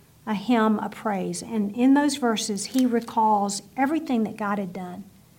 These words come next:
From when he brought the Israelites out of Egypt, through the wilderness into the promised land, he, he recalled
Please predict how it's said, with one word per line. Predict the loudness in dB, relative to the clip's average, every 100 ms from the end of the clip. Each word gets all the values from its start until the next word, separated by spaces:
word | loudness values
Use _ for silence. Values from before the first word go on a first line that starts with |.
| _ _ -20 -14 4
From | 6 8 4 0 -2
when | 4 4
he | 6
brought | 8 6 6
the | 2
Israelites | 4 2 0 0 -2
out | -2
of | -2 0
Egypt, | 0 0 -4 -8 -20 -20 -20 -20 -10 2
through | 4
the | 4
wilderness | 4 4 6 4 4 2
into | 0 0
the | -2
promised | -2 2 4 2 0
land, | -4 -4 -4 -4 -2
he, | -2 -2
he | -4 -2
recalled | -2 2 6 6 4